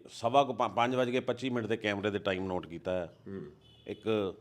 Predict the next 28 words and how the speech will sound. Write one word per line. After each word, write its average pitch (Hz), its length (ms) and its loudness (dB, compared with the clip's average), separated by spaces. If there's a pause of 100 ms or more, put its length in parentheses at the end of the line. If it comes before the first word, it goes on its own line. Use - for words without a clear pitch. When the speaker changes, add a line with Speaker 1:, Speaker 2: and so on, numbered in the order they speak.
(160)
Speaker 1:
ਲੜਕਾ 92 260 -2
ਆਉਂਦਾ, 104 260 4
ਉਹ 113 160 4
ਲੜਕੇ 110 280 0
ਦੋ 92 240 0
ਸੀਗੇ, 107 260 -2
ਇੱਕ 101 240 -2
ਮੋੜ 82 200 -2
'ਤੇ 95 140 -4
ਖੜ 104 200 -2
ਗਿਆ 101 180 0
ਕਿਉਂਕਿ 101 260 -4
ਕੈਮਰਿਆਂ 101 380 2
ਦੇ 107 60 2
ਵਿੱਚ 101 160 2
ਹੀ 98 60 -4
ਸਾਰੀ 90 220 -2
ਫੁਟੇਜ 82 300 -4
ਆ 73 100 -4
ਰਹੀ 78 200 -8
ਹੈ। 85 60 -10 (1040)
ਇੱਕ 120 220 -2
ਲੜਕਾ 120 340 6
ਅੱਗੇ 110 220 2
ਆਇਆ 101 260 8
ਹੈ 101 340 0
ਔਰ 143 220 4 (160)
ਉਹਨੇ 147 500 4